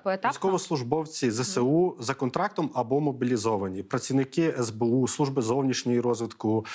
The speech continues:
Speaker 2: Головного управління розвідки Міноборони, Нацгвардія, Держприкордонслужба,
Speaker 1: Мгм.
Speaker 2: е, Держспецзв'язок, Д С Н С. Е, і також це, е, працівники Д Б Р, детективи Б,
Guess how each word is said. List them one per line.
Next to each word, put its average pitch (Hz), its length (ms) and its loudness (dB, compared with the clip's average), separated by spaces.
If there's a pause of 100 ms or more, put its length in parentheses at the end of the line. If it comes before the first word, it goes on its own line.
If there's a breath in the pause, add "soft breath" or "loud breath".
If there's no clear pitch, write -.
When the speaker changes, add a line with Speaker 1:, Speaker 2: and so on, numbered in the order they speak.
(160 loud breath)
Speaker 2:
Головного 147 400 2
управління 135 680 2 (360 loud breath)
розвідки 127 440 -2
Міноборони, 123 580 2
Нацгвардія, 123 720 -2
Держприкордонслужба, 123 1600 -2 (400 loud breath)
Speaker 1:
Мгм. 113 180 2
Speaker 2:
е, 110 40 0
Держспецзв'язок, 135 1040 0
Д 120 120 -2
С 123 220 2
Н 123 120 0
С. 170 260 0 (460 loud breath)
Е, 110 320 2 (260)
і 151 260 4 (220)
також - 440 -2
це, 143 320 0
е, 110 500 -2
працівники 143 580 0
Д 120 160 -2
Б 113 120 -6
Р, 139 320 2
детективи 120 640 -2
Б, 131 360 -2